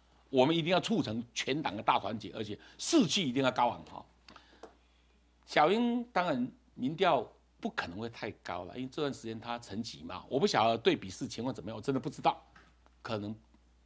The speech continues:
我想一定不会太高。这段几个礼拜以来啊，只看到一个现象，只有一个候选人在参选，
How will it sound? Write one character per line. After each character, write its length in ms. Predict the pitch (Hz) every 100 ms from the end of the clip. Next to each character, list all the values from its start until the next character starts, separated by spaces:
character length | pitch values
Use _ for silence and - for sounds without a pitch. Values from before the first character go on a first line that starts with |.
| _ _ _ -
我 180 | 180
想 220 | 208 123 101
一 120 | 139
定 120 | 139 123
不 100 | 117
会 80 |
太 140 | 113 98
高。 260 | - 71 - _ _ - - - -
这 180 | 247 220
段 200 | 220 151
几 220 | - 117
个 100 | 151
礼 180 | 110 104 -
拜 200 | 170 -
以 220 | - 98 92
来 280 | 80 92
啊， 280 | 113 - - _ _ _ _ -
只 180 | - 135
看 340 | - 262 214
到 220 | 208 185
一 80 | 175
个 80 | 175
现 320 | - 226 151
象， 260 | 135 180 110
只 160 | - 135
有 80 |
一 80 | 120
个 100 | 120
候 180 | - 151
选 160 | 101 80
人 80 |
在 80 | 90
参 240 | 101 - 95
选， 180 | -